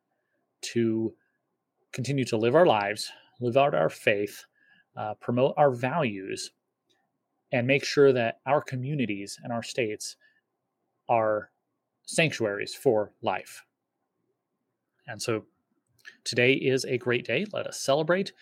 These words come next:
Um, do what is necessary for security if you have a church or a pro-life organization that is in a dangerous area.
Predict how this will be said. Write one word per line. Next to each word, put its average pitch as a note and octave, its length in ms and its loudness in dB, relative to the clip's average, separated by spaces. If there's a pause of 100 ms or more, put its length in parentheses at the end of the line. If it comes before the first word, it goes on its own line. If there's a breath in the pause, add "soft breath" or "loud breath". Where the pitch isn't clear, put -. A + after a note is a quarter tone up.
(520 loud breath)
Um, A2+ 480 -10 (1000)
do B2 160 0
what B2 220 4
is A2 100 -4
necessary B2 460 -2
for A#2 120 -8
security C3 560 -2
if C#3 140 -6
you G#2 220 -6
have A#2 120 -4
a G#2+ 60 -4
church C3+ 400 -2
or G#2 120 -4
a G2 80 -6
pro-life B2 460 0
organization A#2 720 -4
that A2+ 140 -4
is A2 180 -6
in G#2+ 100 -6
a G#2 240 -12
dangerous A#2 360 -2
area. E3+ 320 4